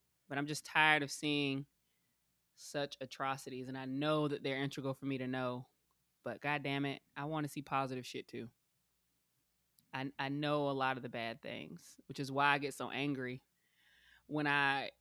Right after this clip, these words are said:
scroll through every fucking app that I have, like Netflix, and it's like,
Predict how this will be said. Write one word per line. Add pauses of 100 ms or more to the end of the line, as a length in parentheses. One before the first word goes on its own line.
(100)
scroll
through
every
fucking (100)
app
that
I
have,
like
Netflix,
and
it's
like,